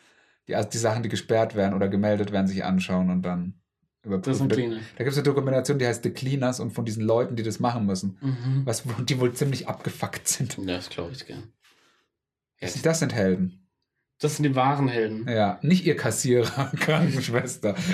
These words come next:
Speaker 1: sondern das sind die wahren Helden.
Speaker 2: Oh, lieber Gott.
Speaker 1: Gut. Ähm,
Speaker 2: Gut, dann stell mal deine zwei Shows und eine von deinen zwei Serien vor.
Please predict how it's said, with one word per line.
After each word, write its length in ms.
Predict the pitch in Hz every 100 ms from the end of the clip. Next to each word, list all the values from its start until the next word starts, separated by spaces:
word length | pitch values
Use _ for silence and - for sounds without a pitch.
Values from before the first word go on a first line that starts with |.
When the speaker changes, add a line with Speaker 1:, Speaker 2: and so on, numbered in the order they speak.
| 151
Speaker 1:
sondern 380 | - - 147
das 260 | - 135 -
sind 160 | 131 117
die 140 | 110
wahren 380 | 107 131 123 -
Helden. 300 | 107 110 - -
Speaker 2:
Oh, 160 | - - 170 202 226
lieber 300 | 269 294 285
Gott. 460 | 302 302 302 - - _
Speaker 1:
Gut. 440 | - 285 - - - - - - - _
Ähm, 600 | 139 135 135 135 131 139 - - - _ _ _ _
Speaker 2:
Gut, 280 | - 113 - -
dann 160 | 127
stell 160 | 127 151
mal 260 | 147 143 139
deine 320 | 135 127 123
zwei 240 | - 127
Shows 360 | 123 139 147 147
und 240 | 131 131
eine 380 | - 123 139 143
von 200 | 135 123
deinen 180 | 120 117
zwei 200 | - 117
Serien 360 | 110 107 107
vor. 240 | 107 -